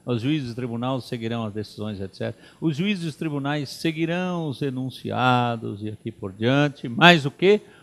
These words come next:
Os juízes e tribunais seguirão, os juízes seguirão os enunciados das súmulas do Supremo Tribunal Federal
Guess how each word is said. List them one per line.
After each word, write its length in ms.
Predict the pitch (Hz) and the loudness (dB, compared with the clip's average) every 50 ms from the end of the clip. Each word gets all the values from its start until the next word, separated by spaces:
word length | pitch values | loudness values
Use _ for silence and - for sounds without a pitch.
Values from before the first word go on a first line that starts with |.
| - - - | -18 -6 -4
Os 180 | 180 196 175 | -2 -2 -2
juízes 680 | 151 180 190 185 208 226 233 233 226 220 196 175 160 156 | -2 -4 -2 0 0 2 4 4 2 2 -2 -2 0 0
e 100 | 175 175 | 0 0
tribunais 920 | 160 - 170 156 156 143 135 127 117 120 127 131 135 135 135 135 135 127 - | -2 -2 -2 -2 -2 -2 -2 -4 -4 -2 -2 0 0 0 0 0 -2 -4 -8
seguirão, 1600 | - - - - - - - - 202 226 240 240 233 226 220 202 175 180 175 165 147 147 147 147 147 151 151 151 156 156 143 - - - - _ - | -12 -14 -14 -14 -14 -12 2 8 12 12 12 12 12 12 12 12 10 2 4 4 6 6 6 6 6 4 4 2 2 -2 -4 -8 -16 -20 -20 _ -2
os 280 | 165 180 190 180 156 | 2 2 2 2 2
juízes 760 | 139 156 156 156 170 180 185 180 160 139 147 151 143 131 123 | -2 -2 -2 -2 -4 -4 -4 -4 -6 -4 -4 -4 -4 -4 -8
seguirão 840 | - - - - - - 131 135 127 120 117 110 117 120 120 120 123 | -12 -20 -20 -20 -8 -6 -6 -4 -2 -2 -2 -2 0 -2 -2 -2 -2
os 320 | 147 160 170 160 135 117 | 0 0 0 0 0 0
enunciados 880 | 143 147 139 135 135 131 - - - 107 104 104 113 120 120 113 117 110 | -2 -2 -2 -4 -6 -6 -8 -10 -8 -4 -2 0 0 0 0 0 -4 -4
das 220 | 117 117 117 - | -2 -2 -4 -4
súmulas 800 | - - - - - 190 208 214 208 196 185 165 147 127 107 104 | -8 -16 -16 -8 -6 -4 -2 -2 -2 -2 -4 -4 -4 -4 -6 -4
do 120 | 113 127 | -6 -8
Supremo 520 | 117 - - 117 - - 107 110 107 104 98 | -8 -6 -10 -12 -8 -6 -4 -4 -4 -6 -8
Tribunal 580 | - 110 104 98 98 98 95 98 101 98 95 - - | -8 -8 -8 -8 -8 -8 -6 -6 -6 -6 -8 -8 -8
Federal 640 | 101 95 92 92 90 95 95 98 101 101 101 101 | -10 -8 -6 -6 -6 -6 -6 -6 -4 -4 -6 -6